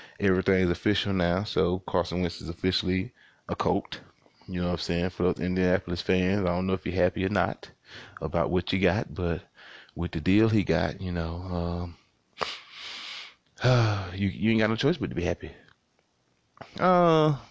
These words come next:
uh, I'm not, I, I, I'm not sure.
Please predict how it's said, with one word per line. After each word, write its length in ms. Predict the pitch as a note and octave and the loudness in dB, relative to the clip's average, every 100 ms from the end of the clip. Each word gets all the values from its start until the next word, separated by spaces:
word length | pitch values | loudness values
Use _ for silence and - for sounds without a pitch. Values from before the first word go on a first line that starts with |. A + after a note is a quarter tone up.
| - _ - | -20 _ -6
uh, 640 | - A#2 A#2 A2+ A2+ A2+ G#2+ - _ - - - | 0 4 4 4 4 4 0 -4 _ -20 -20 -8
I'm 160 | - G2 | -2 0
not, 280 | E2 - - | 0 -2 -2
I, 160 | F#2+ G2+ - | -2 -2 -2
I, 160 | F2+ - | -4 -4
I'm 200 | - B2 | -2 0
not 180 | G2 - | 0 0
sure. 300 | - - - | 0 -2 -6